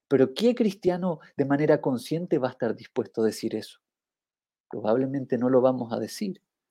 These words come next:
pero nuestras afirmaciones tienen esa presuposición de base.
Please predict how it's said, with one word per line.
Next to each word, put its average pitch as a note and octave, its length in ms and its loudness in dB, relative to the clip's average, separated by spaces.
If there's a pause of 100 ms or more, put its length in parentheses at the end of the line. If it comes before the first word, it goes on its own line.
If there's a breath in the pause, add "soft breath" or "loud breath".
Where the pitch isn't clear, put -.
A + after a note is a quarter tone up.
(500)
pero G#2 200 -4
nuestras A#2 340 -2
afirmaciones C#3 840 -4 (240)
tienen A2+ 260 0
esa A#2 240 -2
presuposición A2 840 -8
de A#2+ 100 -4
base. A#2+ 320 -12